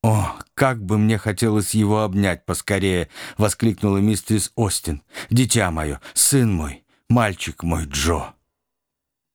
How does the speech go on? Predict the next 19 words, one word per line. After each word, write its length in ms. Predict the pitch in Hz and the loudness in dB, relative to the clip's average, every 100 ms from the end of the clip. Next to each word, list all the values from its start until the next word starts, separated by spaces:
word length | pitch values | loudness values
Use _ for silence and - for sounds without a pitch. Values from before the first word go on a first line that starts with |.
| _ - | _ -4
«Я 260 | 90 92 90 | 0 2 0
понимаю, 580 | 107 101 104 117 104 | 0 2 2 2 0
как 280 | 85 98 80 | -2 -4 -2
должен 420 | 87 104 85 90 | 0 0 0 -2
быть 220 | 80 98 - | 0 -2 -2
страшен 580 | - 104 104 95 95 | -2 0 0 0 -2
для 180 | 82 90 | 0 0
вас, 300 | 92 117 - _ - | 0 -2 -4 _ -6
как 240 | - 95 | -2 0
для 220 | 87 92 | 0 0
матери, 520 | 90 101 101 95 87 - _ - | 2 0 -2 0 0 -2 _ -4
этот 320 | 98 92 - | -2 -2 -2
процесс. 580 | 95 - - 82 - - _ - - | -4 -2 -2 -2 -4 -12 _ -18 -6
Только 340 | - 147 131 127 | 2 2 2 0
бы 140 | 113 | 2
его 300 | 107 107 110 | 2 2 2
не 120 | 101 | 2
осудили». 680 | 98 90 98 76 76 65 65 _ _ _ _ _ _ _ - | 2 0 -2 -2 -2 -4 -8 _ _ _ _ _ _ _ -4
«Да, 380 | 87 82 - | 0 0 -4